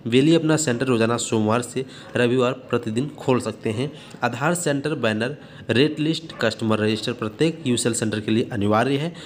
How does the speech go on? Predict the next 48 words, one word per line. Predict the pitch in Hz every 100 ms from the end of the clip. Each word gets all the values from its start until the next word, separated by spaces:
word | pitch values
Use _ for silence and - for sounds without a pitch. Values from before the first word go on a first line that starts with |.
| - -
बाकी | 117 120 147
यहाँ | 139 143
पे |
आप | 131
देख | 120
सकते | - -
हैं, | 117 135 - -
"You | - 110 156 156 123
can | 123 135 113
contact | 104 123 -
us | 127 - - - - - 123
at | 123 120
toll | 113 -
free | 110
number।" | 110 104 143 - - -
यहाँ | 127 156
पे | 160
आप | 165 131 127
सभी | - 120
को | 131
जो | 139
है | 143
कॉन्टैक्ट | 123 107 120 110
नंबर | 104 113
दिया | 120
गया | 117 120
है, |
जो | 120
कि | 107
टोल | 110 104
फ्री | 117
नंबर | 107 104 107
है। | 113 143 - - -
यह | 123
दिल्ली | 117 113 120 139
का | 127
नंबर | 107 113
है | 120 143 - -
हेड | 113
ऑफिस | 110 107 135 -
का, | 139
तो | 135 -
आप | 104 107
जो |
है | 113 113
इससे | 110 - 135
कॉल | 123 110
करके | 110 110 143